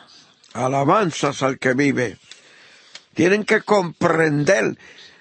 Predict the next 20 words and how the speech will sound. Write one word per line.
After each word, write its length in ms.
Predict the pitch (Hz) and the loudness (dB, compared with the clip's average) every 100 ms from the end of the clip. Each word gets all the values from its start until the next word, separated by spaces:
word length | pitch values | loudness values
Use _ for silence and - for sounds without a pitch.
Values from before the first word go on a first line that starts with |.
| - | -2
que 200 | 170 156 | 0 2
las 220 | 156 143 | 2 0
Escrituras 1000 | 127 - 170 165 156 233 254 143 139 - - - - | -4 -4 0 2 2 0 0 0 -2 -8 -18 -20 -4
tienen 420 | 202 240 233 185 | 2 4 4 0
que 160 | - 151 - - - | -2 -4 -4 -14 -8
ser 260 | - 196 165 156 | 0 0 2 2
leídas 520 | 156 196 220 151 131 - - | 2 2 2 2 0 -8 -2
a 100 | 175 | 2
la 140 | 165 | 2
luz 200 | 165 247 | 2 0
del 180 | 190 190 | 0 2
Espíritu 600 | 165 - 262 302 226 175 | 0 0 0 2 0 0
Santo, 480 | 147 247 147 - 143 - - | 0 2 0 -2 -4 -4 -4
porque 300 | - 175 - | 0 0 0
sin 240 | 160 175 170 | 0 0 2
el 80 | 170 | 0
Espíritu 600 | - - 285 254 175 208 | 0 0 2 2 2 0
Santo 520 | 262 277 233 175 147 - | 2 0 0 -4 -4 -8
no 240 | - 170 226 | 0 4 4
hay 260 | 247 233 | 2 -2